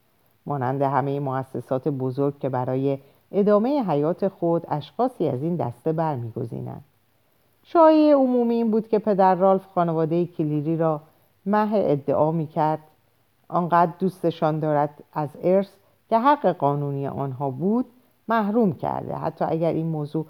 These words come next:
حقیقت هم داشت، باز هم به کار گرفتن مردی چنین زیرک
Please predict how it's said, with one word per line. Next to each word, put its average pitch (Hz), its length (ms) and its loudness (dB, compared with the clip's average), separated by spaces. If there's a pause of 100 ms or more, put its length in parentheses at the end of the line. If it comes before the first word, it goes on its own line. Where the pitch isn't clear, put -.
(220)
حقیقت 226 580 2
هم 147 200 -2
داشت، 147 380 -2 (480)
باز 339 240 4
هم 269 180 2
به 185 80 2
کار 151 240 2
گرفتن 147 540 -2
مردی 156 480 -2
چنین 208 440 -2
زیرک 139 460 -2